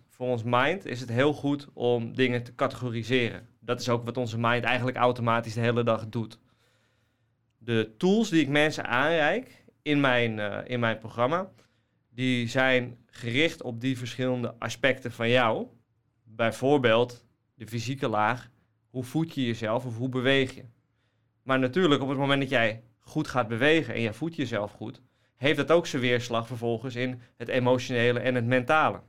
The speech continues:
Dus ja, het, het is natuurlijk allemaal één. Maar om het overzichtelijk te maken, eh,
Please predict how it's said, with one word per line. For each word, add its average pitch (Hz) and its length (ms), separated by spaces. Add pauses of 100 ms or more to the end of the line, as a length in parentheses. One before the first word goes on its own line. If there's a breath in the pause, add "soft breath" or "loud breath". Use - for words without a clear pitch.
(540)
Dus 131 300 (800)
ja, 131 240
het, 127 140
het - 260
is 156 120
natuurlijk 151 360
allemaal 123 300
één. 143 320 (460)
Maar 127 160
om 139 80
het 143 100
overzichtelijk 143 640
te 175 100
maken, 156 460 (580)
eh, 110 140